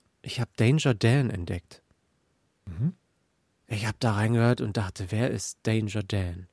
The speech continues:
Speaker 1: Und habe <laughs> etwas erwartet anhand dieses Namens. Ähm, und ich habe was anderes gekriegt. Und es war sehr interessant und hat mich gefreut. Und ich möchte mich mit Danger Dan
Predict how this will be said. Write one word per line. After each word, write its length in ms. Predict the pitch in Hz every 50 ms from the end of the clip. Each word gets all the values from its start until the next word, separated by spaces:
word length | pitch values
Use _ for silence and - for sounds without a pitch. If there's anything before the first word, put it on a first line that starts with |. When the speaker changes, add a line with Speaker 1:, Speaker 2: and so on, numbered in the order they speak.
| _ _ _ - - - - 127 - -
Speaker 1:
Und 100 | 165 123
habe 180 | 127 151 147 143
<laughs> 0 |
etwas 240 | - - 139 127 127
erwartet 520 | 135 113 113 147 151 156 135 - 110 -
anhand 800 | - 120 117 120 117 120 - - 120 123 139 139 127 - - -
dieses 300 | 131 113 110 110 - -
Namens. 680 | 120 131 151 180 160 120 98 90 90 - - - - _ - _ _ - - -
Ähm, 400 | 113 110 107 104 104 107 107 107 - - - - - - - - - - - _ _ _ _ _ _ _ -
und 120 | - 113 104
ich 100 | 98 117
habe 220 | 127 120 120 117
was 180 | 113 107 - -
anderes 420 | - 131 139 139 143 127 - -
gekriegt. 500 | - 120 - - - 139 - - - -
Und 100 | 104 98
es 160 | 95 - -
war 100 | 120 117
sehr 160 | 110 117 120
interessant 720 | 123 120 123 117 - - - 131 143 170 196 - - - _ _
und 640 | - - 135 131 131 131 123 - - - - - _ _ _ _ _ -
hat 160 | 131 - 131
mich 100 | 123 -
gefreut. 460 | - 123 - - - - 120 101 -
Und 80 | 113 117
ich 120 | 113 -
möchte 280 | 143 147 135 - 147 139
mich 240 | 139 131 123 -
mit 340 | 131 131 123 - - - - _ -
Danger 320 | - 135 131 131 127 127 113
Dan 380 | 107 113 110 113 113 117 117